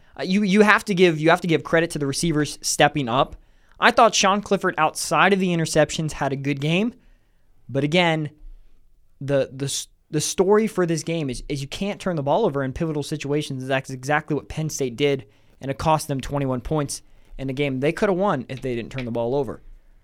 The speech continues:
Um, initial thoughts. Uh, first thing I'm gonna, I'll say is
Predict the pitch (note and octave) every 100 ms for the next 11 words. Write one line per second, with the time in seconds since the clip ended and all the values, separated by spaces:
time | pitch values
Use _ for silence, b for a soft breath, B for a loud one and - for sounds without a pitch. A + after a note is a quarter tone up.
0 | - C3+ C#3 F#3+ C#4 E4+ A3 F#3 F#2+ -
1 | - _ _ - - - - - - _
2 | - - C#3 - - - _ - A3+ B3+
3 | A#3 G#3 F3+ E3+ D3 - - D#3 - D#3
4 | C3+